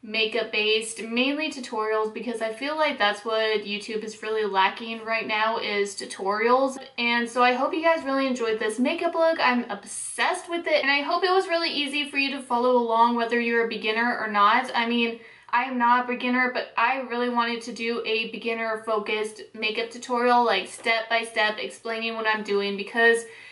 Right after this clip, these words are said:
there are beginners out there, and some makeup tutorials can be really, really difficult and challenging to follow along. Like, I get that. I still struggle with some things also. So I hope you guys really enjoyed this all matte smoky eye. I'm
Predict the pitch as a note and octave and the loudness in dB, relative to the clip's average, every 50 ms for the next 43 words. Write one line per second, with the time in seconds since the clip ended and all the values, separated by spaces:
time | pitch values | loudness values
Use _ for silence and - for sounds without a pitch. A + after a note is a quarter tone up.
0 | - - - C#4 D4 D4 D#4 E4 E4+ - - - D4 B3+ A#3+ A#3 A3 G#3+ G#3 G#3 | -14 -4 0 2 4 6 6 4 4 2 -2 -6 -4 -4 -4 -2 -4 -2 0 2
1 | G3 G3 G3 G3 G3 G3 G3 G3+ A#3 B3+ B3 B3 - D4 D4 E4 E4 D#4 D4+ - | 2 2 2 2 2 4 4 4 4 2 0 0 2 2 2 2 2 0 -2 -2
2 | - C#4 C4 C4+ - - - - B3 A#3+ B3 B3 B3+ B3+ B3+ - B3+ A#3+ B3 B3+ | -2 -2 -4 -4 -8 -10 -6 -2 0 2 4 4 4 4 2 0 0 0 0 0
3 | C4 B3+ G#3+ G#3+ A3 A3+ B3 B3 A#3 A3+ A3+ A#3+ B3 B3 - - A3 G#3+ G#3+ - | -2 -2 -2 -2 0 2 2 2 2 2 2 2 2 2 0 -2 -2 -4 -4 -4
4 | - B3+ A#3+ A#3+ B3 B3 - - G#3+ G#3+ G#3 G#3 - A3+ G#3 A3 A3+ A3+ A3+ A#3 | -2 2 4 4 4 4 0 -4 -8 -8 -6 -6 -4 -2 0 0 0 -2 -2 -2
5 | A#3 A3+ A#3+ B3 - - G#3 G#3 A3 A3 G#3+ G#3+ A3 A#3+ C4+ C#4+ C#4 A#3+ G3+ G3 | -2 -2 -4 -6 -2 0 2 2 2 2 0 0 2 4 4 4 4 4 0 -2
6 | G3 G3 - - C4+ D4 C#4+ C4+ A#3+ - G3+ G3 F#3+ - - - - - - - | -4 -2 0 0 0 0 0 -2 -2 0 2 2 2 4 2 0 0 -2 -4 -4
7 | A#3 A3+ A#3 - B3+ A#3+ A#3 A#3+ A#3+ A#3 A#3 A3 G#3+ - A3 A3 A3 A3+ A3+ A3+ | -4 -4 -2 -2 -2 -2 0 0 0 0 0 -2 -2 0 0 0 0 -2 -4 -8
8 | G#3 - - - A3 A3+ A3+ A3+ A3 - - A#3 B3 B3 A#3+ - - G3+ - - | -10 -8 -6 -4 -4 -4 -4 -6 -4 2 4 4 4 4 2 -4 -6 -8 -6 -6
9 | - A3 A#3 - - - - - - - - _ - - C#4 C#4 C#4+ D4+ F4+ F4+ | -6 -6 -6 -8 -12 -20 -20 -20 -20 -20 -20 _ -4 0 0 0 2 4 4 4
10 | F4+ F4 E4 F4 E4+ D#4+ E4+ E4 D#4+ D4 D4 D4 D4 C#4 C4+ A#3+ - B3+ B3 B3 | 2 2 2 2 2 2 2 0 -2 0 0 2 2 2 0 0 2 4 6 6
11 | A#3+ A#3+ B3 B3 B3 A#3+ A#3+ - - A3 A#3+ C4+ D#4 D#4 D4 B3+ A3+ A3+ A3+ A#3 | 6 4 4 4 2 2 0 0 4 4 6 6 4 4 2 2 4 4 4 4
12 | A3+ A3+ - - - - - - - - - - - A3+ A3+ A#3 B3+ B3+ D#4 D4+ | 2 0 -4 -12 -16 -18 -20 -20 -20 -18 -16 -14 -4 0 2 2 2 2 2 2
13 | C#4+ A#3+ A3+ A3 G#3+ A3 A#3 A3+ - - G3 G#3+ A3+ A#3 A#3+ A#3+ A#3+ - | 4 4 4 6 4 4 2 2 2 2 0 0 0 0 -2 -4 -6 -8